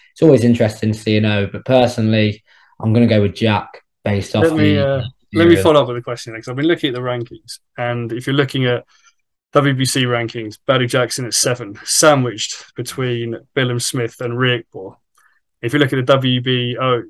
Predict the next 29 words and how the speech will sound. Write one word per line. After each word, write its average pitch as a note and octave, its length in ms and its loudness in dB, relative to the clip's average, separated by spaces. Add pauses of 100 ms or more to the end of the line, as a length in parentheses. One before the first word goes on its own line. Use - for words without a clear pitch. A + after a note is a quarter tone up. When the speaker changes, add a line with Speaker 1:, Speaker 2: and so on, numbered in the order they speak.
(300)
Speaker 2:
he's A#2 280 -8
up, A#2 220 -2 (340)
I - 40 -20
think, B2 160 -6
ranked A#2+ 380 -6
two B2 380 -8 (180)
in A#2 120 -10
between A2+ 440 -8
Billam A2+ 260 -6
Smith A#2 260 -8
and A#2 100 -10
Kovalev. B2+ 460 -2 (600)
Now, B2 480 2 (160)
obviously, B2+ 200 -6
Kovalev's A#2+ 380 0
seen, A2+ 320 -6
we've A2+ 100 -10
seen A#2 180 -8
better A2+ 160 -4
days A2+ 200 -6
as A#2 100 -8
well, A#2 140 -2
but A2+ 60 -4
I - 20 -2
was A#2 100 -4
thinking, C3 340 -4
Badou D3+ 300 4
Jack, C3 340 0
thirty-eight, A#2+ 640 -4